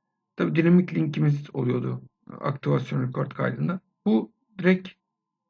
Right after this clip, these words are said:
bakın şurasını işaret ediyor. Return main'e dönecek. Burada da lokal değişkenlerimiz var. Tekrar sub biri çağırıyoruz. Bakın sub bir,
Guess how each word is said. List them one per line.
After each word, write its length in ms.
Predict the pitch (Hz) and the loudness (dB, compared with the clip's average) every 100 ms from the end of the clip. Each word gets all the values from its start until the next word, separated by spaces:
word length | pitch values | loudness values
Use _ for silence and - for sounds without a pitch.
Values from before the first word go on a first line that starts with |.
| _ - | _ -18
bakın 200 | - 139 | -12 -8
şurasını 540 | - 180 - - 64 - | 0 0 0 -2 -6 -6
işaret 360 | - - - | -6 -4 -4
ediyor. 280 | - 127 - 185 - | -4 -4 -6 -6 -12
Return 320 | 135 127 156 | -8 -2 4
main'e 400 | 147 143 143 151 | 6 6 6 4
dönecek. 500 | 131 117 - - - _ _ _ _ _ _ _ _ 175 | 2 -4 -4 -6 -8 _ _ _ _ _ _ _ _ 4
Burada 160 | 208 | 6
da 140 | 247 202 | 8 6
lokal 320 | 147 139 127 | 4 2 4
değişkenlerimiz 800 | 127 - - 135 135 123 - - | 2 0 -4 -4 -4 -6 -10 -8
var. 240 | 180 190 _ _ _ _ _ _ _ _ _ _ _ _ _ _ _ _ _ _ - | -8 -8 _ _ _ _ _ _ _ _ _ _ _ _ _ _ _ _ _ _ -2
Tekrar 560 | 180 - 170 - - _ _ _ _ _ _ _ _ _ _ _ - | 0 4 2 2 -6 _ _ _ _ _ _ _ _ _ _ _ -2
sub 260 | 156 143 131 | 0 2 0
biri 180 | 127 | 0
çağırıyoruz. 540 | - 127 123 139 131 147 | 0 -2 -2 -4 -4 -4
Bakın 220 | 147 131 | -4 -6
sub 340 | - 143 - | -2 -2 -2
bir, 220 | 151 147 | -4 -6